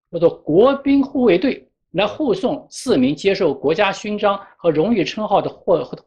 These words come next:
就是获奖者，让他们护送他们进入人民大会堂。两边还有举着红旗的礼宾，两边呢还有这个就是持枪的这个警卫，还有青少年夹道欢迎，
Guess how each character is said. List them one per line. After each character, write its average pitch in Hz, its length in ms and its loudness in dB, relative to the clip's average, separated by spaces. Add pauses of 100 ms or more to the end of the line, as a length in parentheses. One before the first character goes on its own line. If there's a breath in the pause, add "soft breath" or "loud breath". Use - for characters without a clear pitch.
就 165 80 -12
是 170 80 -4
获 208 180 0
奖 143 180 0
者， 110 240 -6 (240 loud breath)
让 185 140 -4
他 165 140 -2
们 180 180 -6 (140)
护 294 260 0
送 160 220 -2
他 117 100 -6
们 113 140 -8
进 131 160 -8
入 104 260 -8
人 113 100 -10
民 123 80 -4
大 123 160 -4
会 107 100 -18
堂。 - 140 -20 (1600)
两 175 200 0
边 226 200 0
还 190 120 -2
有 196 120 2
举 127 240 -6
着 180 100 -2
红 175 240 -6
旗 - 160 -8
的 190 100 0
礼 117 220 -4
宾， - 320 -10 (840)
两 151 200 2
边 208 160 2
呢 196 100 -2
还 160 200 -4
有 180 120 2
这 175 140 -6
个 180 240 -2 (340)
就 180 80 -12
是 175 360 -4
持 - 240 -4
枪 226 280 -2
的 170 60 -2
这 160 100 -4
个 165 60 -8
警 117 300 -6
卫， 233 180 -2 (260)
还 202 120 -2
有 160 160 0
青 247 240 -2
少 240 160 2
年 139 240 -4
夹 233 260 -2
道 214 160 -2
欢 160 260 -4
迎， 127 160 -6